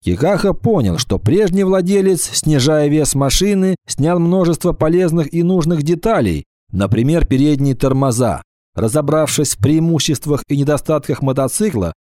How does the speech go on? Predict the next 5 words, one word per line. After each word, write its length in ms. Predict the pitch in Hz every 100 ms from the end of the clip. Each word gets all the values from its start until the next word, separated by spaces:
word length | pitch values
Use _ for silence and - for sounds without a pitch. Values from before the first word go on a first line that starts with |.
| _
Кикаха 460 | - 90 170 196 185
сосредоточил 760 | 147 131 117 113 101 165 - 151
внимание 500 | 113 104 123 135 127
на 120 | 120
дороге, 520 | 113 117 190 107 85